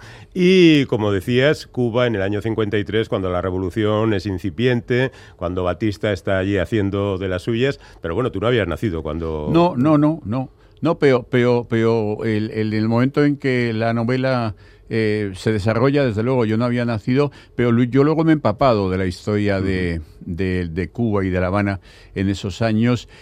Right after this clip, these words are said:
Speaker 2: y, y además, eh, son años que han sido trascendentales, no solo
Speaker 1: Ujú.
Speaker 2: para la historia de América Latina, ¿no?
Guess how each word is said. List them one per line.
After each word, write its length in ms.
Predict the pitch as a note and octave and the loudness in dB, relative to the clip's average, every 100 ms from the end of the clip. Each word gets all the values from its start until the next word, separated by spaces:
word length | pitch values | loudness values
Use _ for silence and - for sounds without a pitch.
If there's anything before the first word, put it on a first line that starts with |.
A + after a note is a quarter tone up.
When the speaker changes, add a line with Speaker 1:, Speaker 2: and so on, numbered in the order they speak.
| - - | -20 -10
Speaker 2:
y, 120 | G2+ - | -8 -4
y 80 | G2+ | -2
además, 460 | F#2 F#2 G#2+ - D#2+ | 0 2 0 -2 -8
eh, 240 | D2+ E2+ | -10 -8
son 240 | - F#2+ | -6 -4
años 280 | F#2+ A2+ A#2+ | -2 -2 -2
que 60 | A#2 | -4
han 80 | G2+ | -2
sido 220 | G#2+ A2 | -2 -2
trascendentales, 880 | G#2+ F#2+ F#2+ E2+ E2 D3 F3+ A#2+ G#2+ | -2 -4 -6 -6 -4 -2 -2 -4 -4
no 100 | G2 | -6
solo 180 | G2+ G2+ | -4 -4
Speaker 1:
Ujú. 80 | |
Speaker 2:
para 180 | F#2+ F2+ | -4 -2
la 80 | F2+ | -2
historia 380 | F2 - G#2 F#2+ | -4 -2 -2 0
de 40 | |
América 640 | F#2 F#2 F2+ E2+ F2+ F2 E2+ | -2 -2 -4 -6 -6 -6 -6
Latina, 400 | E2 C#3 D#3+ A2 | -6 -4 -2 0
¿no? 180 | C3 | -2